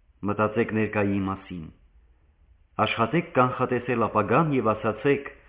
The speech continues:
«Միթե ես նախախնամության գործակատարը չեմ»։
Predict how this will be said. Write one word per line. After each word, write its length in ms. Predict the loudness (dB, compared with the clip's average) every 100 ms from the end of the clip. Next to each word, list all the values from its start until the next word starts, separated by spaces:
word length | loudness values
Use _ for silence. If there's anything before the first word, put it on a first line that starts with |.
| -20 -20 -20 -20 -6
«Միթե 480 | 2 4 4 2 2
ես 300 | 6 4 4 0
նախախնամության 1000 | 0 2 -2 0 2 2 0 0 0 0
գործակատարը 680 | 0 0 -2 -2 0 2 2
չեմ»։ 320 | 0 -2 -4